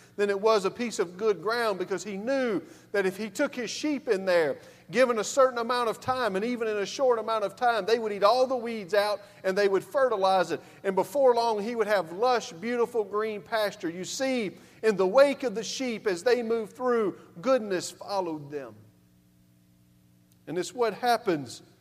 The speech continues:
with God. Goodness follows us, and so goodness and mercy should follow us in our wake. We should be beneficial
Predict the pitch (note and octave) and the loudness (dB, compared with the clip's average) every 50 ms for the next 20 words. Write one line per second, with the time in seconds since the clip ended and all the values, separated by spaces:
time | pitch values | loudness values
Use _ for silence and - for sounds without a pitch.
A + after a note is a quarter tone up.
0 | _ _ _ _ _ _ _ _ _ _ _ - F#3 F3+ F3+ - - G3+ G3+ G#3+ | _ _ _ _ _ _ _ _ _ _ _ -2 -2 -2 -2 -2 0 2 2 4
1 | G3+ G3 F3+ E3 D3 D3 E3+ A3 A#3+ G#3+ G3+ G3 F3+ - - - A3+ G#3+ G#3 G3 | 4 2 2 0 -2 -2 -2 0 0 0 0 -2 -4 -4 -2 0 0 2 2 2
2 | F#3+ F3 E3 D#3 G3+ A3+ G#3+ F#3+ F3 D#3+ - F#3 E3 D#3 - G#3+ G3 F#3 E3+ E3 | 2 0 0 0 2 2 2 2 2 0 -4 -8 -10 -6 -2 0 0 0 0 -2
3 | D3 - - - - _ - E3 F#3+ A#3 A3 G#3 G3 F#3+ F3 D3 - - F#3+ E3+ | -4 -8 -16 -20 -20 _ -8 0 2 4 4 4 2 -2 -6 -6 -8 -10 -10 -8
4 | F3 G3+ A#3 A3 G3 - - F#3+ E3+ D3 - G3 E3 C#3 - - G#3 G#3+ G3+ F#3 | -4 0 2 2 0 0 -2 -6 -6 -6 -6 -8 -10 -8 -8 -6 -2 -2 0 0
5 | E3+ D3+ D3 D3+ C#3+ B2+ - - - _ _ _ _ _ _ _ _ _ _ _ | 0 0 0 -2 -4 -8 -14 -20 -20 _ _ _ _ _ _ _ _ _ _ _
6 | _ _ _ A3 A3 F3 B2+ - - - - - - - _ _ _ _ _ _ | _ _ _ -8 -8 -8 -8 -10 -14 -20 -20 -20 -20 -20 _ _ _ _ _ _
7 | _ _ _ _ _ _ _ - D3+ D3+ F#3+ F#3+ G3 F3+ D#3+ C#3 C3 B2+ A#2+ G#2+ | _ _ _ _ _ _ _ -14 -10 -8 -4 -2 -2 -2 -2 -2 -4 -6 -6 -10
8 | G2+ - - - _ _ _ _ _ _ _ _ E3+ F3+ F#3 F#3 G#3 E3+ D3+ F3+ | -14 -18 -20 -20 _ _ _ _ _ _ _ _ -6 -6 -4 -6 -8 -10 -6 -6
9 | F3 E3 D#3 F3 F#3 E3+ D#3+ E3 - - C4+ G#3 - - G#3+ D#3 C3 | -6 -2 -2 -2 -2 -2 -4 -8 -8 -6 -6 -6 -4 -2 -2 -2 -2